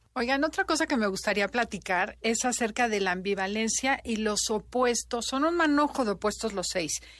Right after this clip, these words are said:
Y puede ser muy difícil entenderlos porque de acuerdo a la situación en que se encuentren,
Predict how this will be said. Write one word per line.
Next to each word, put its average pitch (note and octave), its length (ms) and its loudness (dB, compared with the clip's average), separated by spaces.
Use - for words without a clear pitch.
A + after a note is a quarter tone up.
Y C#4 100 2
puede F4+ 240 4
ser F#4 160 2
muy E4+ 260 2
difícil C#4+ 500 2
entenderlos A#3+ 600 0
porque A3 260 -2
de A#3 60 2
acuerdo C#4+ 320 2
a F4+ 60 4
la C#4+ 100 4
situación G#3 500 -2
en F#3 80 -6
que G3+ 160 0
se A#3 100 0
encuentren, A3 600 0